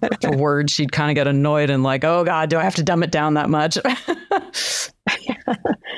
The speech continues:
Speaker 2: And that's really what it was. You know, most of the communication, <clears throat> I call it beyond telepathic. It wasn't, it wasn't just thought,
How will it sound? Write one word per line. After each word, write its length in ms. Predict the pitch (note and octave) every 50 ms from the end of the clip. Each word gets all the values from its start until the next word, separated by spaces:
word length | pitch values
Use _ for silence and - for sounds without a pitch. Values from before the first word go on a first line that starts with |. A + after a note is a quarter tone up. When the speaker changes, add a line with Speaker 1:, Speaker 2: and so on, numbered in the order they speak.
| - - - -
Speaker 2:
And 160 | D4 D4 D4+
that's 220 | D#4+ F#4+ - -
really 280 | D#4+ D4 C#4 C#4+ D4+ C#4+
what 220 | B3 G#3+ A3 G3
it 100 | F3+ E3+
was. 300 | D#3 G3 A#3 A3 G3+ G3
You 100 | G#3+ A3
know, 60 | G#3+ A3
most 340 | A3+ A3 A3+ C#4+ - -
of 80 | F#4+ E4+
the 100 | F#4 -
communication, 1080 | - - C#4+ C4 B3+ A3+ G#3+ G#3+ - - A#3 G3 F#3+ F#3 - - G#3+ F#3+ F#3 F#3 F#3+ F#3+ - _ _ _ _ _ _ _ _ _ _ _
<clears throat> 500 | - - - A#3+ - - A3+ G#3+ - _
I 140 | - G#3+ A3
call 360 | A3 - C4 C4+ C4 C4 B3+
it 120 | A#3+ - E3+
beyond 420 | F#3+ G3 F#3 F3+ F3+ F#3+ G3 G#3
telepathic. 920 | - - G3 F3+ E3 - - F#3+ F3 - E3+ - - - - - - - _ _ _ _ _ _ _ _ _ -
It 180 | G3+ G#3 - -
wasn't, 420 | G#3 G3 G3+ G3+ A3+ A#3+ C4+ C4 -
it 40 | - _ _ _ _ _ _ _ _ _ _ _ _ _ _ _ _ _ _ _ _
wasn't 160 | C4 A#3 -
just 280 | G3 F3+ - - - -
thought, 460 | G3 E3+ E3 - - - _ -